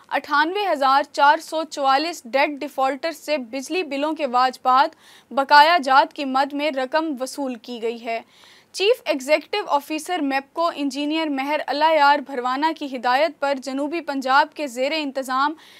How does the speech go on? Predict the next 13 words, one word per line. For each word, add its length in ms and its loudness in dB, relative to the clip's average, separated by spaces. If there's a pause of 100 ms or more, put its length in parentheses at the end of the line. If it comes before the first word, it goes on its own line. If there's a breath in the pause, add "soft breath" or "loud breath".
(400 loud breath)
तेरह 340 4 (120)
अजला 360 4
में 300 -2
बिजली 340 -6
वाजबात 600 2
के 120 -6
नादहिंदा 760 0
रनिंग 440 -4 (100)
और 160 0
मुस्तकिल 580 -4
सारफीन 640 0
के 120 -6
खिलाफ 420 2